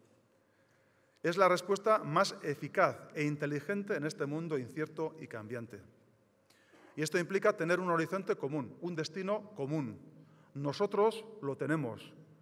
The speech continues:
Un bienestar colectivo que posibilite el desarrollo individual de diferentes intereses. Ese es el objetivo común. Lurralde gisa ditugun sendotasunen, ahulezien eta beharren jakitun,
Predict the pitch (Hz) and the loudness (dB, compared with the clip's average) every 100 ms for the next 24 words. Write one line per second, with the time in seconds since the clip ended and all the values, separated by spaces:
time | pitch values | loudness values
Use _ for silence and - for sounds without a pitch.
0 | _ _ _ _ 180 180 185 170 175 220 | _ _ _ _ -4 2 2 2 2 0
1 | - 151 147 185 208 208 165 147 143 - | 2 2 2 4 4 4 0 -2 -4 -4
2 | 147 143 190 196 202 214 147 135 131 139 | -4 -4 -4 0 0 0 -4 -4 -4 -2
3 | 143 165 151 143 135 135 156 180 - - | 0 0 0 -2 -2 4 4 4 -2 -16
4 | - - 120 165 135 131 135 147 160 147 | -20 -14 -4 -2 -2 -4 -4 -2 -2 -4
5 | 156 131 113 113 117 117 101 - _ 175 | -6 -12 -10 -10 -10 -12 -16 -20 _ -4
6 | 165 131 120 - - - _ _ - 120 | -2 -4 -6 -8 -12 -20 _ _ -10 -8
7 | 117 123 117 120 110 104 104 101 _ _ | -8 -10 -8 -8 -8 -12 -16 -18 _ _
8 | _ _ _ _ _ _ _ _ _ _ | _ _ _ _ _ _ _ _ _ _
9 | - 151 185 196 190 190 202 160 151 160 | -4 6 8 8 4 6 6 6 2 0
10 | 180 165 147 165 175 160 160 160 123 - | 0 0 -2 0 -2 0 2 2 0 -6
11 | - - 139 156 170 170 165 160 131 139 | -16 0 2 4 0 0 0 0 0 0
12 | 143 123 147 165 156 - 131 160 196 196 | 0 2 4 6 4 2 -4 -2 0 2